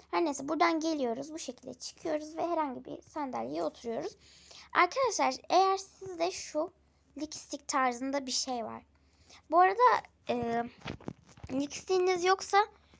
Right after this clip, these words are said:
şu baloncuk şeyiniz varsa bundan da yapabilirsiniz.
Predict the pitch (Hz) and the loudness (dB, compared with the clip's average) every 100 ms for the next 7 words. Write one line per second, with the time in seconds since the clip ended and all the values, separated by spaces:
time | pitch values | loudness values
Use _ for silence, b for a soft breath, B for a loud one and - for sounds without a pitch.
0 | - - 269 285 294 311 339 330 311 320 | -12 -2 4 6 6 2 0 0 0 2
1 | 339 339 339 277 269 294 294 247 226 - | 2 2 -2 -4 2 4 4 2 0 -4
2 | 226 226 220 - 247 320 | -10 -8 -6 -6 -2 -2